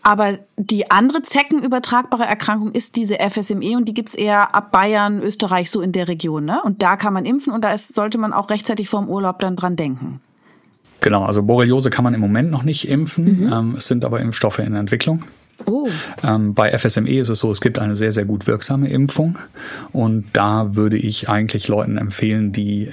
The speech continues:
Speaker 2: entweder in Bayern, Baden-Württemberg, das sind in Deutschland so die Hauptrisikogebiete, ein bisschen mit Südthüringen, Südhessen und Sachsen auch noch, ähm,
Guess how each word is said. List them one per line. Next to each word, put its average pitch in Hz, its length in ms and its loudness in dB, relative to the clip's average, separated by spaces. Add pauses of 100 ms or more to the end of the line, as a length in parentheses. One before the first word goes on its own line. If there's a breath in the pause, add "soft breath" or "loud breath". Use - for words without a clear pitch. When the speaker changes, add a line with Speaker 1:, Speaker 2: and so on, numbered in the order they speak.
Speaker 2:
entweder 110 400 0
in 101 120 -2
Bayern, 107 340 2
Baden-Württemberg, 110 680 0
das - 140 -2
sind 104 180 -2
in 101 200 -4
Deutschland 104 420 -2
so 107 80 -2
die 98 120 -4
Hauptrisikogebiete, 107 1120 0 (460 loud breath)
ein 110 100 2
bisschen 107 280 2
mit 98 140 0
Südthüringen, 104 720 0
Südhessen 101 720 -2
und 101 380 -4
Sachsen 113 560 0 (380 loud breath)
auch 139 320 2
noch, 143 380 0 (240)
ähm, 110 460 0